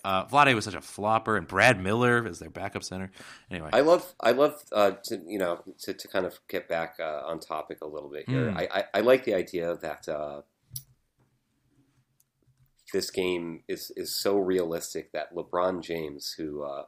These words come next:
Speaker 2: uh, has, you know, one of the great basketball minds of his generation,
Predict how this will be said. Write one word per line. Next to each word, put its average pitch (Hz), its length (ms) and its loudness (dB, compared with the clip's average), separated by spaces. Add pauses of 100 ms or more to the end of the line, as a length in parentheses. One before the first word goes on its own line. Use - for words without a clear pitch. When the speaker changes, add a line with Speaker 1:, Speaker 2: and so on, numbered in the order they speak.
Speaker 2:
uh, 76 180 -8
has, 78 300 -10
you 87 120 -10
know, 78 100 -6
one 80 140 -6
of 73 180 -10
the 85 200 -8
great 80 500 -6
basketball 78 480 -6
minds 76 360 -8
of 71 140 -18
his 78 320 -12
generation, 73 640 -10